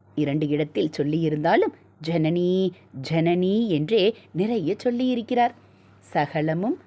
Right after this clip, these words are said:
ஜனித்தது அவளிடம்தான். சகல ஜனங்களும் அவள் குழந்தைகளே என்பதில் மனசில் பதிந்து நிற்பதற்காகவே ஜனனி பதப்பிரயோகம்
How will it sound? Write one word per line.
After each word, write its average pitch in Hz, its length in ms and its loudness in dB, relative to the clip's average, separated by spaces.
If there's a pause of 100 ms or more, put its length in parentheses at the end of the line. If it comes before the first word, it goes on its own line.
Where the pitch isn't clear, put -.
(200)
ஜனித்தது 160 640 0 (320)
அவளிடம்தான். 233 680 2 (360)
சகல 175 480 0
ஜனங்களும் 170 600 0 (260)
அவள் 147 260 0
குழந்தைகளே 165 680 2 (120)
என்பதில் 170 520 2 (260)
மனசில் 143 580 -4
பதிந்து 208 420 0 (280)
நிற்பதற்காகவே 175 960 -2 (440)
ஜனனி 170 520 0 (360)
பதப்பிரயோகம் 165 800 0